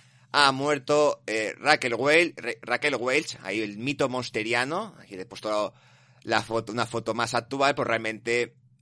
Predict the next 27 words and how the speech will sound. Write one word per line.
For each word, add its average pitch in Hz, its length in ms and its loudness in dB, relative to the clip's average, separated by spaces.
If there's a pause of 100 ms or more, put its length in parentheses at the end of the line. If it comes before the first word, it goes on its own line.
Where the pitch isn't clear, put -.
(100)
la 104 160 -2
conocemos 120 920 -4 (720)
por 117 200 -4
hace 131 280 4
un 143 100 -2
millón 135 320 2
de 131 160 4
años, 151 520 4
la 110 380 4
protagonista, 123 960 2
el, 107 480 -6 (380)
como 123 200 -2
decían, 143 320 0
el, 120 220 2
el 120 120 -4
bi-, 123 200 -6
el, 123 220 -2
el 127 180 0
primer 135 240 -4
bikini 147 300 -2
de 131 100 -2
la 117 60 -2
historia, 165 380 2
el 147 60 -2
bikini 123 320 -6
prehistórico, 131 520 -4
este 98 540 -6